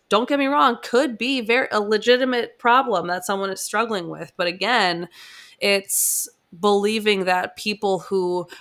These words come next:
are apparently either more fragile or more wounded than others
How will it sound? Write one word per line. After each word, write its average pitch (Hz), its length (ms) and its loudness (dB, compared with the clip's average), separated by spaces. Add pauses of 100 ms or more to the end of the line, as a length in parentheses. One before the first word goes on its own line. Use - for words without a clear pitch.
(120)
are 175 380 0
apparently 190 600 -4
either 196 460 -2
more 185 240 0
fragile 277 840 0 (160)
or 190 240 2
more 185 380 0
wounded 262 840 0
than 214 520 0 (120)
others 269 680 2